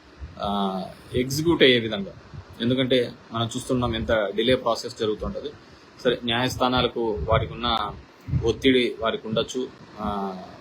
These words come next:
ఉన్న కేసెస్లలో, కానీ ఇలాంటి దానిలకు సపరేట్ కోర్ట్స్ అన్న పెట్టించేసన్నా స్పీడ్గా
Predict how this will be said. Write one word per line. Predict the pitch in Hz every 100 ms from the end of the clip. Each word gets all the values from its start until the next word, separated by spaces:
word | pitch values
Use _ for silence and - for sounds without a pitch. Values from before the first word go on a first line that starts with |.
| -
ఉన్న | 117 120
కేసెస్లలో, | 117 113 110 110 104 104 98 - - -
కానీ | 131 143
ఇలాంటి | 131 139 139
దానిలకు | 135 147 156 143 117 -
సపరేట్ | - 110 131 -
కోర్ట్స్ | 131 135 - - - 117
అన్న | 117
పెట్టించేసన్నా | 120 107 117 - 101 117 143 160 - - - - -
స్పీడ్గా | - 160 170 175 147